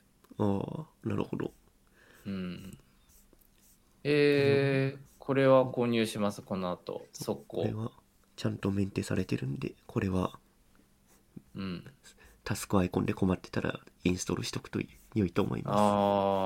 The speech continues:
Speaker 2: ー、ありがとう。
Speaker 1: はい。
Speaker 2: ちょっとこれはぜひ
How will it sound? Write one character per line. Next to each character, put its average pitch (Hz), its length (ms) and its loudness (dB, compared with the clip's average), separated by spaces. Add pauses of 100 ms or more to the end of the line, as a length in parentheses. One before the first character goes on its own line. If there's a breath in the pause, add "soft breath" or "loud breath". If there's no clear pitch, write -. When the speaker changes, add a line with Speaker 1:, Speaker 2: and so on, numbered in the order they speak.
(120)
Speaker 2:
ー、 - 20 2
あ 98 40 0
り 110 120 -4
が 123 180 2
と 95 720 0
う。 - 80 -20
Speaker 1:
は - 260 -14
い。 - 60 -20
Speaker 2:
ち - 60 -8
ょ - 20 -8
っ - 40 -12
と 92 340 -4
こ - 120 -8
れ 107 100 2
は 101 200 4
ぜ 101 180 -4
ひ 92 420 -8